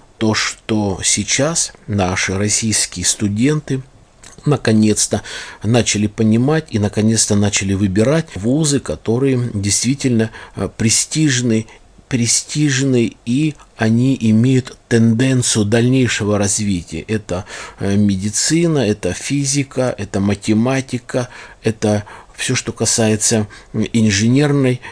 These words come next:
индустрии, всё, что касается генетики.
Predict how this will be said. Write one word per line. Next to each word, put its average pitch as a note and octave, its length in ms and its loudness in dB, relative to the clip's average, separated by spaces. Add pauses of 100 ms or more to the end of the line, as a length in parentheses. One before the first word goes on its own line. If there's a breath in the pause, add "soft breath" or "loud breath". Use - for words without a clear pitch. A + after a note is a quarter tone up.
(120 loud breath)
индустрии, B2 720 0
всё, A#2 220 -4
что - 220 -6
касается A2 760 0
генетики. G2+ 920 -2